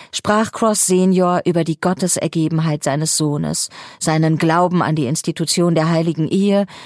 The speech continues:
und seine Erwartung, dass Tom ein führendes Mitglied seiner Gemeinde bleibe.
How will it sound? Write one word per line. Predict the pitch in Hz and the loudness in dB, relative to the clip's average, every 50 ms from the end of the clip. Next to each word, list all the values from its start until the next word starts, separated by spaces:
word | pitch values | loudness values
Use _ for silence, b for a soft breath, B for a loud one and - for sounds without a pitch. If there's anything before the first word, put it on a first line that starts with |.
| B B B B B | B B B B B
und | - 220 226 220 | 0 2 2 4
seine | - 202 196 196 190 | 4 4 4 4 2
Erwartung, | - 160 160 170 160 170 180 185 - 196 190 | 2 0 0 0 0 0 -2 0 0 0 0
dass | 175 160 147 - | 0 0 -2 -2
Tom | - - 180 185 190 - | -2 0 2 2 2 2
ein | - 160 147 | 2 0 -2
führendes | 147 - - 202 196 185 185 180 160 156 - | -2 -2 0 0 2 2 2 0 0 0 0
Mitglied | - 156 151 - - - 151 151 - - | 0 -2 -2 -2 -4 -4 -4 -2 -2 -2
seiner | 147 143 143 147 147 | -2 0 0 0 0
Gemeinde | 151 151 139 135 131 135 135 135 127 131 127 | 0 0 2 2 2 2 0 0 -2 -2 -4
bleibe. | - 131 123 127 131 - 123 | -4 -4 -4 -4 -6 -8 -10